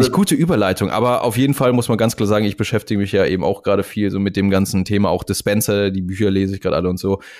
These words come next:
Speaker 2: Und es ist natürlich die Macht des Geistes letzten Endes, die halt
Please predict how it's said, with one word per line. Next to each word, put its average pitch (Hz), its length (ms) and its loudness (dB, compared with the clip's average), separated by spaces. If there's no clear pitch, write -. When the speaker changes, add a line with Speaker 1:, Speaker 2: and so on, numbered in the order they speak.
Speaker 2:
Und 101 480 0
es 92 160 -8
ist - 540 -8
natürlich 95 300 -4
die 98 100 -2
Macht 92 240 -4
des - 100 -4
Geistes 98 400 -2
letzten 87 280 -4
Endes, 71 460 -6
die 98 340 -2
halt 95 460 -2